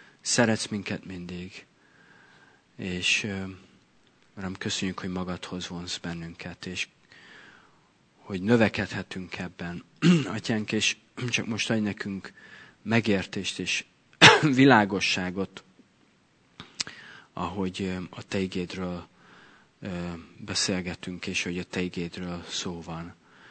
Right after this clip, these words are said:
Hadd tartsuk a te, ö, igédet, ö, mindennél magasabbra.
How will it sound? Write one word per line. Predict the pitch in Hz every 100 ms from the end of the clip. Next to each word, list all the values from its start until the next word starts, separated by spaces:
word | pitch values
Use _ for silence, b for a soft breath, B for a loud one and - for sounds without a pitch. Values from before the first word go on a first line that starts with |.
| B B B -
Hadd | - 104 -
tartsuk | 101 95 95 -
a |
te, | - 110 98 92 - 87
ö, | 95 92 90 82 - -
igédet, | 131 123 101 92 92 85 - - B B B B B B B -
ö, | 110 92 92 87 - - 139
mindennél | 117 107 95 92 87
magasabbra. | 87 87 80 - 85 - 160